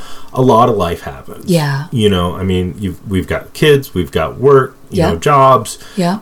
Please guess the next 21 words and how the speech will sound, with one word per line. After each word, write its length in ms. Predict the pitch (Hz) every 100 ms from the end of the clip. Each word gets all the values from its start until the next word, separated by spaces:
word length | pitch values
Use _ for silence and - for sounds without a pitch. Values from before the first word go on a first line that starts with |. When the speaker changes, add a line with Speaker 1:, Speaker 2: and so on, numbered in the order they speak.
| -
Speaker 1:
We've 160 | 90
got, 320 | 101 82 78 -
you 80 | -
know, 60 | 80
side 360 | - 214 202
jobs, 520 | 143 165 156 147 131 120
we've 100 | 98
Speaker 2:
Yeah. 120 | 180
Speaker 1:
got 160 | 95
hobbies, 500 | 95 147 139 135 117
we've 160 | 101 87
got 300 | - 80 110
this. 440 | 156 151 139 - - - - - - -
And 160 | 120
it 120 | 127 123
is, 440 | 127 113 - - -
it 80 | 120
is 160 | 120
so 380 | - - 127 127
easy 640 | 104 120 151 107 104 98 98
to, 640 | - - 110 101 104 101